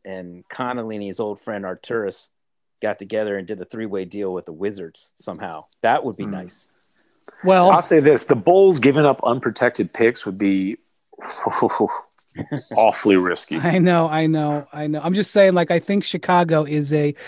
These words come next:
Speaker 3: you know, okay, maybe you, maybe you bring Patrick Williams into the talks. Maybe, I don't, I don't,
Speaker 1: I,
Speaker 3: I think
Speaker 1: I like that kid. I,
Speaker 3: Yeah.
Speaker 1: I,
Speaker 2: If
Speaker 1: the one
Speaker 2: I'm
Speaker 1: game I
Speaker 2: just
Speaker 1: saw him
Speaker 2: saying,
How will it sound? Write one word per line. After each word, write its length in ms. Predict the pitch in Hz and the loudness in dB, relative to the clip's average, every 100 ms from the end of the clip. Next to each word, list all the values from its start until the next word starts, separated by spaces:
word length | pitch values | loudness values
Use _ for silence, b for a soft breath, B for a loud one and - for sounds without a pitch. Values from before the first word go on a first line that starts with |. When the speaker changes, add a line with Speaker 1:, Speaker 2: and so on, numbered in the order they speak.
| B | B
Speaker 3:
you 80 | 254 | 4
know, 240 | 220 190 185 B - | 6 6 2 B 0
okay, 320 | 220 190 190 - | 4 4 2 2
maybe 300 | 190 202 185 | 2 4 4
you, 120 | 185 | 4
maybe 380 | 156 165 190 180 | 2 4 4 4
you 100 | 180 | 4
bring 180 | 180 175 | 6 6
Patrick 320 | 175 175 151 | 4 2 0
Williams 340 | 156 180 156 | 2 4 4
into 140 | 139 131 | 2 -2
the 100 | 131 | -2
talks. 540 | 143 131 - - - _ _ _ | -4 -6 -10 -20 -20 _ _ _
Maybe, 420 | 160 147 147 143 b b b | -6 -2 -2 -2 b b b
I 100 | 190 | 4
don't, 220 | 190 165 b b - | 4 4 b b 0
I 100 | 180 | 4
don't, 180 | 185 147 | 4 4
Speaker 1:
I, 120 | 151 | 4
Speaker 3:
I 80 | 165 | 4
think 180 | 156 170 | 2 2
Speaker 1:
I 40 | |
like 300 | 131 143 - | 4 2 2
that 200 | 113 - | 0 -2
kid. 260 | 113 98 - _ - | -4 -6 -6 _ -2
I, 160 | 127 | 0
Speaker 3:
Yeah. 180 | 143 123 | 0 0
Speaker 1:
I, 60 | 131 | 2
Speaker 2:
If 120 | 143 | 4
Speaker 1:
the 60 | 170 | 2
one 140 | 165 | -2
Speaker 2:
I'm 80 | 180 | 0
Speaker 1:
game 180 | 196 175 | 0 0
I 40 | |
Speaker 2:
just 100 | 175 | 0
Speaker 1:
saw 80 | 165 | 0
him 60 | |
Speaker 2:
saying, 20 | 175 | 0